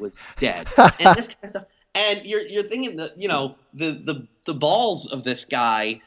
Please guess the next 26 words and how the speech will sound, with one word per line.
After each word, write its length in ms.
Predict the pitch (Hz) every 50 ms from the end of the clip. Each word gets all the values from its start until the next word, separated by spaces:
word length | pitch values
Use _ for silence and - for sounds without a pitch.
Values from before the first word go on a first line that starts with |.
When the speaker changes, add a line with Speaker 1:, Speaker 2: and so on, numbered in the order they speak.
| _ _ -
Speaker 1:
on 240 | 135 135 139 143 139
this 240 | 143 147 131 - -
night 220 | 170 170 170 160
where 120 | 156 143
we're 120 | 143 151 156
celebrating 680 | 151 - - 180 196 214 196 - 143 131 123 120 117
him 400 | 120 127 127 110 107 104 107 104 -
to 120 | - 139
do 300 | 127 117 131 190 220 233
that 180 | 196 147 139 117
and 80 | 135
to 60 | 139 135
say 260 | - - 160 165 160
such 240 | 160 170 147 - -
offensive 680 | 151 151 - - - - 190 196 233 226 - 160 131 131
stuff 300 | - - 196 196 185 -
in 140 | 151 147 131
front 320 | 127 - 214 226 233 247 226
of 80 | 175
his 200 | 156 156 143 139
daughter, 560 | 123 120 - 139 156 196 220 202 156 127 113
in 140 | 120 139 131
front 180 | - - 185 202
of 80 | 214
his 140 | 202 185 139
brother. 640 | 120 - - 120 139 160 202 220 - 123 123 131 131